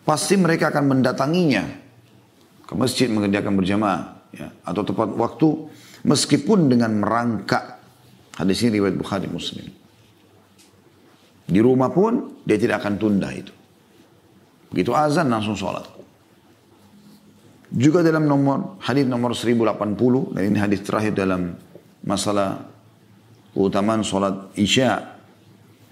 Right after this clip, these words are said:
Dari Abu Hurairah radhiyallahu anhu, Rasulullah sallallahu alaihi wasallam bersabda, "Laisa sholatun athqala 'alal munafiqina min sholatil fajri wal isya. Walau ya'lamuna ma fihima la'atuhuma walau habwa."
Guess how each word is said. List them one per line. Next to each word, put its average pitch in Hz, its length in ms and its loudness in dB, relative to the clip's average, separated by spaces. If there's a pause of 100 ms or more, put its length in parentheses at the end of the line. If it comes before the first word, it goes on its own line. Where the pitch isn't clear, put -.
(180)
Dari 110 240 2
Abu 117 240 2
Hurairah 139 560 0
radhiyallahu 107 400 0
anhu, 113 180 2 (220)
Rasulullah 120 480 0
sallallahu 101 80 -2
alaihi 98 160 -4
wasallam 107 160 -2
bersabda, 117 320 -2
"Laisa 110 400 2
sholatun 104 720 -2
athqala 104 720 -4 (480)
'alal 123 320 2
munafiqina 107 800 0
min 104 160 -2
sholatil 101 440 -2
fajri 110 280 0
wal 104 240 2
isya. 104 400 -2 (800)
Walau 107 240 0
ya'lamuna 123 560 2
ma 123 160 2
fihima 120 480 2
la'atuhuma 110 560 0
walau 117 240 -2
habwa." 98 400 -6